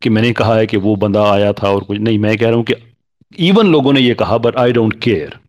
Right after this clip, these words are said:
आपकी इजाज़त नहीं है तो उस आदमी की वहाँ पे कोई, कोई गुंजाइश नहीं है, बात ख़त्म। और उसने गलत किया, उसने जुर्म किया, उसे सज़ा मिलनी चाहिए। फिर आपने आगे से कहा कि जेंडर डिस्फोरिया बीमारी नहीं है। Well, that's a separate scientific debate। साइंस में इस पे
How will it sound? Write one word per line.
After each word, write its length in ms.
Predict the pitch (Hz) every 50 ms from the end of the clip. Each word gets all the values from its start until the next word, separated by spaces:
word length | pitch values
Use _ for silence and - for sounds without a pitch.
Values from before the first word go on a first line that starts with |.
| _ _ _ _ _ _ _ _ _ _ _ _ _ _ _ _ _ _ -
आपकी 380 | 127 147 147 - - 190 175
इजाज़त 340 | 147 117 120 120 131 151 - -
नहीं 200 | 131 127 131 131
है 80 | 127 123
तो 100 | 123 120
उस 120 | 113 -
आदमी 240 | 110 107 110 117 107
की 80 | 110
वहाँ 180 | 101 98 101 101
पे 360 | - 110 107 110 110 - - _ _ _
कोई, 220 | - 127 120 110 110
कोई 300 | 113 - - - 113 104
गुंजाइश 400 | 98 107 101 107 98 92 - - -
नहीं 140 | 85 82 -
है, 80 | 107 123
बात 280 | 135 113 113 92 87
ख़त्म। 340 | - - - - 131 131 127 123 123
और 80 | 123
उसने 180 | 120 113 117 107
गलत 240 | 95 113 123 127 -
किया, 180 | - - 120
उसने 180 | 113 104 113 101
जुर्म 220 | 95 113 107 104
किया, 200 | 101 - - 98
उसे 140 | 92 101 104
सज़ा 260 | 104 - 107 104 98
मिलनी 260 | 90 80 76 78 82 80
चाहिए। 320 | - 85 85 104 - - - - _ - - - - - - - - - - -
फिर 100 | 160 170
आपने 220 | 185 175 185 185
आगे 140 | 170 160 160
से 80 | 147 151
कहा 160 | 143 135 139
कि 120 | 135 143
जेंडर 240 | 123 117 120 120 131
डिस्फोरिया 600 | 127 127 120 - - 113 107 104 117 117 113 110
बीमारी 600 | 107 101 110 113 107 101 107 98 104 107 120 123
नहीं 260 | 117 104 95 104 107
है। 300 | 92 95 98 95 101 113 - _ - 123
Well, 140 | 127 127
that's 220 | 127 - - 110 -
a 60 | -
separate 320 | 123 120 - 120 104 -
scientific 420 | 113 101 90 101 95 104 95 90 101
debate। 460 | 87 98 98 98 95 - - 143 110
साइंस 360 | 98 - - 104 104 104 - -
में 80 | 101
इस 100 | 95 -
पे 280 | - - 101 95 98